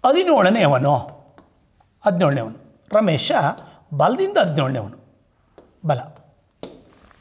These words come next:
ಈಗ ನಮಗೆ ಎಡ ಬಲತ್ತು ಬಲದ ಬಗ್ಗೆ concept ಗೊತ್ತಾಯ್ತು. ಇವರಿಬ್ಬರ ಸ್ಥಾನಗಳನ್ನು ಅದಲು ಬದಲು ಮಾಡಿದಾಗ ರಮೇಶನು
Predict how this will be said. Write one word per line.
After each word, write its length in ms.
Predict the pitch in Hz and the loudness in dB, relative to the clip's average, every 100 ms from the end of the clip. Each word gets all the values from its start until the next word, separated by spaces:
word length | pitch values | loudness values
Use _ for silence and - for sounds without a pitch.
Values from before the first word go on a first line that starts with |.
| _ _ _ _ - | _ _ _ _ -6
ಈಗ 60 | 160 | -2
ನಮಗೆ 200 | 160 165 | 0 2
ಎಡ 120 | 160 | 2
ಬಲತ್ತು 360 | 180 175 175 170 | 2 2 0 0
ಬಲದ 240 | 143 156 | 0 0
ಬಗ್ಗೆ 200 | 156 156 | -4 -4
concept 340 | 240 117 160 | -8 -10 -10
ಗೊತ್ತಾಯ್ತು. 340 | 135 - - - _ _ _ _ _ _ _ _ _ _ _ - | -14 -14 -20 -20 _ _ _ _ _ _ _ _ _ _ _ -2
ಇವರಿಬ್ಬರ 520 | 294 359 269 269 226 123 - - - - _ _ _ _ _ _ | 2 4 2 2 2 2 -2 -14 -20 -20 _ _ _ _ _ _
ಸ್ಥಾನಗಳನ್ನು 760 | - - 165 240 285 247 240 254 | -18 -2 0 2 2 2 2 2
ಅದಲು 320 | - 156 247 | 0 0 2
ಬದಲು 260 | 285 208 214 | 2 2 2
ಮಾಡಿದಾಗ 480 | 180 143 127 117 104 - - - _ _ _ _ _ _ _ _ _ _ - | 2 2 0 -2 -2 -4 -8 -20 _ _ _ _ _ _ _ _ _ _ -10
ರಮೇಶನು 760 | 143 165 262 - - 170 127 | -2 0 2 0 0 -2 -2